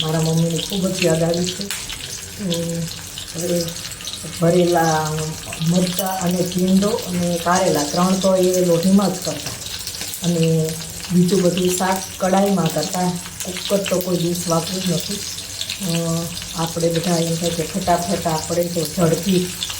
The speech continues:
બધું કરી લેવું હોય તો આપણે બધું, અ, અ, કુકરમાં મૂકી દીધું. એ લોકો તો પહેલાંના માણસો છે ને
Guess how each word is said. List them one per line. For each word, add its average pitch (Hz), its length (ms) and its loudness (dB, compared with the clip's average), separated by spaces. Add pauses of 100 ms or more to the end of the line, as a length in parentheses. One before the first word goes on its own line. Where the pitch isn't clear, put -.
(180)
બધું 180 240 -2
કરી 208 220 2
લેવું 190 220 0
હોય 170 100 2
તો 175 80 -2
આપણે 175 320 2
બધું, 180 280 2 (760)
અ, 175 240 0
અ, 175 260 -4 (140)
કુકરમાં 190 480 0
મૂકી 170 220 -4
દીધું. 175 320 0 (320)
એ 180 100 4
લોકો 175 260 2
તો 180 220 0
પહેલાંના 170 320 2
માણસો 165 420 -2
છે 196 180 -4
ને 170 80 -2